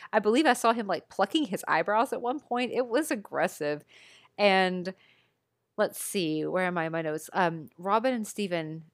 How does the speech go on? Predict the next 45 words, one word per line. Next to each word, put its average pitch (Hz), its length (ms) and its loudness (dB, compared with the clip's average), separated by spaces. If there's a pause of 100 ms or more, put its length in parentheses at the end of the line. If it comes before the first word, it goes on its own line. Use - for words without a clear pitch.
(180)
do 226 220 -4
get 233 220 -4
back 185 220 0
together, 151 680 -2 (760)
and 180 140 2
then 165 140 -4
Steven 220 560 -2
tries 175 380 2
to 190 80 -2
break 180 220 4
up 175 180 0
with 160 160 -2
Chip, - 380 0 (100)
being 175 220 0
like, 151 300 0
"I 185 80 2
don't 208 140 0
have 180 140 0
any 165 160 -2
room 151 220 -4
in 147 100 -4
my 147 100 -2
life 139 240 0 (100)
for - 420 -4
a 156 60 -6
friend 139 520 -2
right - 240 -4
now." 123 320 -8 (380)
And 156 520 -2 (140)
that's 190 320 2
when 180 520 -4 (140)
Chip - 300 -2
gets 156 280 -4
wicked 170 480 -4
weird 147 480 -2
and 160 360 -4
goes 170 200 4
on, 160 140 0
like, 156 160 -2
a 165 60 -2
revenge 160 420 -2
tear 151 320 0
and 151 180 -2
actually 170 360 -4
gets - 400 -4